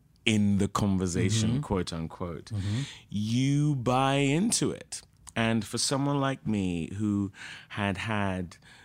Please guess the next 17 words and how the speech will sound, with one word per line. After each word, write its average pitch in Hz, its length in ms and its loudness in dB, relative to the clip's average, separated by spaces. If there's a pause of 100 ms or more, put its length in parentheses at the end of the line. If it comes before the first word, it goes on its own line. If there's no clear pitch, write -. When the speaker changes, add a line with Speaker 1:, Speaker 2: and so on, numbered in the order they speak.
(120)
Speaker 1:
little 127 360 0
to 120 140 0
no 113 560 4
opportunity 87 720 -4
to - 180 -4
be 92 400 0
in 92 260 2
the 82 80 -4
conversation, 95 880 -2
Speaker 2:
Mm-hmm. - 520 -10
Speaker 1:
and 113 400 0
not 170 300 2
only 156 400 2
that, 117 520 -2
but 110 240 -2
who 156 520 0
I 110 260 0